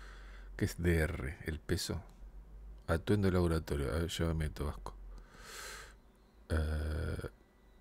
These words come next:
negociar, ¿eh? Ciento veintiocho. Atuendo minero. Ciento veintisiete. Mono de no sé qué. La pindonga. Eh. Estar laboral de obrero. Uh, así quiero estar yo, mira.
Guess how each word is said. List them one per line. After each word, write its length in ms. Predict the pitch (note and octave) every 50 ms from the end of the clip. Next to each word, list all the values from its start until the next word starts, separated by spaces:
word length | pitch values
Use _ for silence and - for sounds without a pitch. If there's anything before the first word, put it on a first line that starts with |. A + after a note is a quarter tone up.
| - - - - - - - - - -
negociar, 680 | F2+ E2+ E2 D#2 D2+ C#2 - - - - F2+ F2+ - - -
¿eh? 180 | - G2+ D#3 - - - - - - - - - - - - - - - - - - - - - -
Ciento 260 | - - - F#2 E2+ F#2
veintiocho. 500 | F2+ D#2+ G2+ G#2+ A2 - - C3 C#3 - - - - - - - - - - -
Atuendo 320 | - - - - F#2 F#2+ F#2
minero. 420 | F#2 F#2 F#2+ G#2+ G#2+ A#2 A#2+ - - - - - - - - - - - - - - - - - -
Ciento 280 | - - F#2 E2+ F2+ F#2
veintisiete. 640 | F2+ F2 F2+ E2+ - A2+ A2+ - - - - - - -
Mono 340 | G#2+ A2 A2 G#2+ G#2+ G2
de 240 | G2 G2 F#2+ F#2+ F#2
no 100 | F#2 F#2+
sé 120 | G2 G#2+ B2
qué. 120 | - - - - -
La 80 | -
pindonga. 380 | A2 G#2+ A#2 B2+ B2+ C3 C3 - - - -
Eh. 100 | A#2 - - - - - - - - - - - - - - - - - - - -
Estar 240 | A2 - - G#2+ G#2
laboral 320 | G2+ G2+ G#2+ A2+ A#2 A2
de 80 | A2 G#2+
obrero. 340 | A2 B2 B2+ B2 B2 A2 - -
Uh, 200 | G#2+ G#2 F#2+ F2+
así 160 | - - -
quiero 140 | - - -
estar 140 | - - -
yo, 200 | - - - -
mira. 260 | F2 E2+ - - -